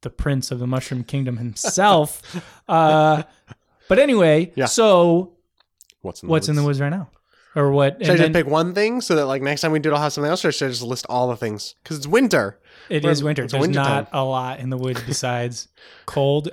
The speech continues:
Speaker 1: and snow.
Speaker 2: Right. There's some things. You can list a couple things,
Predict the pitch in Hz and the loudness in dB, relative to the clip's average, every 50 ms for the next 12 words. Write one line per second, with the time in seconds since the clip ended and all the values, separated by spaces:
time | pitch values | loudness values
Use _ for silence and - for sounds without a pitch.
0 | - - 131 123 - - - 123 104 98 - _ _ _ _ _ - 151 165 147 | -10 -10 -8 -8 -6 -8 -8 -10 -12 -14 -18 _ _ _ _ _ -2 -2 -2 -2
1 | 113 - - _ _ _ _ _ _ _ _ _ _ - 156 - - 160 185 226 | -4 -6 -12 _ _ _ _ _ _ _ _ _ _ -6 -4 -2 0 0 0 0
2 | 240 226 208 185 190 214 214 - - - - _ _ _ _ _ _ _ _ _ | 2 2 2 2 2 -2 -4 -6 -12 -16 -18 _ _ _ _ _ _ _ _ _
3 | _ _ _ _ _ _ - 143 117 123 - - - 127 131 175 202 170 127 101 | _ _ _ _ _ _ -10 -8 -8 -8 -10 -10 -8 -8 -8 -6 -8 -8 -8 -8
4 | 104 113 123 - | -8 -10 -14 -18